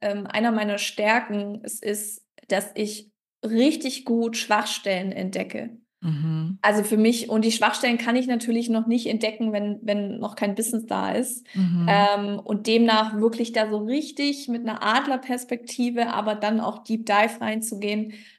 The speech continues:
Speaker 1: und so richtig alles auseinanderzunehmen, <laughs> was da ist, ähm, und dann einen klaren Plan und eine klare Strategie bauen. Ähm,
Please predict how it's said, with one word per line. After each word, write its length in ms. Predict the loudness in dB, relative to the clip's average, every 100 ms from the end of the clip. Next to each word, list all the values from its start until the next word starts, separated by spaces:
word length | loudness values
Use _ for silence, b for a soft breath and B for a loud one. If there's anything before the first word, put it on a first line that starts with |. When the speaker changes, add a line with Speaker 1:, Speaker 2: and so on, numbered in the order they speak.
| _
Speaker 1:
und 280 | -4 -2 -2
so 300 | -4 -4 0
richtig 420 | 2 2 0 2
alles 200 | 4 4
auseinanderzunehmen, 1080 | 2 0 0 0 0 0 -2 0 0 -2 -6 -12 B
<laughs> 220 | B _ -6
was 180 | -6
da 280 | 0 2 2
ist, 280 | 0 -6 -12 B B B B 2
ähm, 300 | 6 6 6
und 120 | 4
dann 160 | 4 4
einen 200 | 2 0
klaren 720 | -8 -2 4 4 4 2 0
Plan 420 | 0 -2 0 -2
und 80 | -2
eine 120 | -4
klare 300 | -2 -2 -2
Strategie 640 | -2 -8 -6 -8 -4 -4
bauen. 720 | -2 -2 -2 -2 0 0 -2 -6
Ähm, 720 | -4 -2 -4 -6 -6 -10 -16